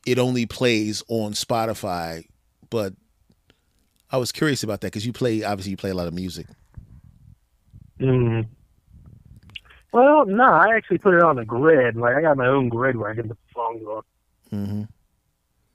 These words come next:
Speaker 2: So, no, I haven't thought about using Spotify for that, but we'll see.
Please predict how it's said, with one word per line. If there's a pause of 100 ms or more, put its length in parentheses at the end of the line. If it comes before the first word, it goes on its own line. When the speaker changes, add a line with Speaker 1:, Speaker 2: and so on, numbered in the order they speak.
(800)
Speaker 2:
So,
no,
I
haven't
thought
about
using (120)
Spotify
for
that,
but (840)
we'll
see.